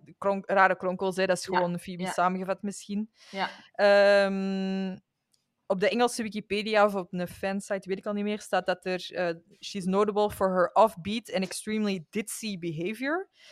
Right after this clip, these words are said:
Speaker 1: Ik heb dan
Speaker 2: Ditzy.
Speaker 1: even opgezocht wat dat ditzy wil zeggen, want dat wist
Speaker 2: Mhm.
Speaker 1: ik dus eigenlijk niet. Er staat, eh, excentriek,
Speaker 2: Mhm.
Speaker 1: dat kan ik zeker in volgen, silly,
Speaker 2: Ja.
Speaker 1: moi. Ehm, maar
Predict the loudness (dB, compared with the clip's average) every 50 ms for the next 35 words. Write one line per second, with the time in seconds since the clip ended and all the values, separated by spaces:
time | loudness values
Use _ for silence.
0 | -20 -20 _ -20 -18 -8 -6 -4 -4 -2 -4 -4 -4 -4 -6 -6 -6 -4 -4 -4
1 | -4 -6 -2 -2 0 2 4 2 2 0 -6 -10 -10 -10 -10 -10 -10 -10 -10 -10
2 | -12 -12 -12 -14 -16 -16 _ _ _ _ _ -6 -6 -6 -6 -8 -10 -10 -8 -6
3 | -6 -6 -6 -6 -8 -8 -8 -8 -8 -6 -6 -6 -6 -8 -10 -12 -16 -16 -14 -12
4 | -12 -12 -12 -14 _ -14 -14 -14 -16 -20 -20 -20 -20 _ _ -4 -4 -4 -4 -2
5 | 2 4 6 6 4 4 0 2 4 4 4 2 2 0 -4 -4 -2 0 0 0
6 | -2 -2 -2 0 0 0 0 -2 -6 -6 -6 -6 -8 -8 -12 -12 -10 -8 -8 -4
7 | -4 -2 0 2 2 0 0 -2 -4 -4 -4 -2 -2 -2 -2 0 2 4 4 4
8 | 4 2 0 -2 -2 -4 -2 0 2 4 6 6 4 4 0 -4 _ _ _ _
9 | _ _ _ -10 -8 -6 -4 -4 -2 2 6 8 10 10 10 8 6 2 -8 _
10 | _ _ _ _ -20 -20 -20 _ _ _ _ 0 2 4 6 6 6 6 4 4
11 | 2 2 0 -2 -8 -10 -8 2 6 8 8 8 8 6 0